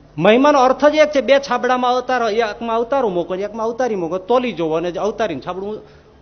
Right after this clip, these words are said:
ઊંચું ન થાય, એ અવતારી. અવતાર વગર અવતારી સિદ્ધ ન થાય.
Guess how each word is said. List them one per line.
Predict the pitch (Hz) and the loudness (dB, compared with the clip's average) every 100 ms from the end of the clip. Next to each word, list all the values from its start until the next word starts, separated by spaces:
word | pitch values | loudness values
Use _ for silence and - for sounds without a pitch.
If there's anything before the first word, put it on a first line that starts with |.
| 247 | -8
ઊંચું | 247 247 | -6 -4
ન | 294 | -6
થાય, | 277 135 117 - - - - | -6 -8 -14 -20 -20 -20 0
એ | 226 | 2
અવતારી. | 294 285 233 160 - - _ _ | 2 -2 -8 -10 -20 -20 _ _
અવતાર | 180 196 233 220 | -2 0 0 0
વગર | 226 208 | 0 0
અવતારી | 202 202 220 | -2 -2 -4
સિદ્ધ | - - 175 208 | -4 -8 -2 0
ન | 208 | 0
થાય. | 202 175 156 | 0 0 0